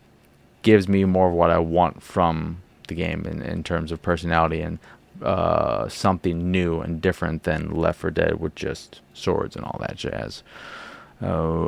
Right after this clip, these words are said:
other than that, I also played some Rockstar Table Tennis. I finally booted that up, which was added to backward compatibility, I think, two weeks ago.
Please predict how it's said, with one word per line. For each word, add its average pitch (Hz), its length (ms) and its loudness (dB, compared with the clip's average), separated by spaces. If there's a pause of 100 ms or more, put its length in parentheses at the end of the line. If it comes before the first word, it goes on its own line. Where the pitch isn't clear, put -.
other 110 220 8
than 98 200 4
that, 107 200 4
I 82 100 4
also 98 300 4
played 101 760 8
some 104 180 2
Rockstar 98 500 8
Table 120 300 2
Tennis. 82 300 -4
I 80 60 -4
finally 82 240 -2
booted 82 320 2
that 98 220 6
up, 85 300 2
which - 340 -4
was 78 220 -2
added 80 260 2
to - 80 -8
backward - 480 0
compatibility, 80 800 0 (920)
I - 40 -20
think, - 460 -2 (640)
two 151 140 -4
weeks 151 220 -4
ago. 180 280 0